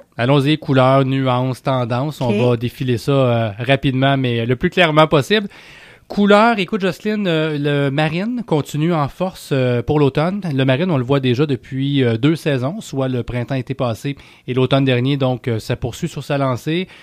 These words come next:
Speaker 1: Il y a beaucoup de dérivés de marine aussi ou des textures de cuir qui sont appelées à changer. Donc, c'est pas seulement un marine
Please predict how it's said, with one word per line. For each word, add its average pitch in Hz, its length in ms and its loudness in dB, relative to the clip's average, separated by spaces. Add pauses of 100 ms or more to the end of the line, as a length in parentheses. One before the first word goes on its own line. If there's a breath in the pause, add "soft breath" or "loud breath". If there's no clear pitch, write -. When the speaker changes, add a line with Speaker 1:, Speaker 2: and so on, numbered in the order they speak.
(320 loud breath)
Speaker 1:
Il - 20 -4
y - 20 2
a 139 40 2
beaucoup 170 260 -4
de 175 60 -10
dérivés 175 400 2
de 175 40 -2
marine 170 380 2
aussi 175 280 -2
ou 196 60 2
des 160 140 4
textures 175 540 0
de 160 120 4
cuir 165 320 0
qui - 100 -20
sont 135 300 -4
appelées 156 300 -4
à 151 80 -2
changer. 143 400 0
Donc, 143 220 -2
c'est 139 120 -4
pas 185 140 -2
seulement 175 280 0
un 165 100 2
marine 160 680 0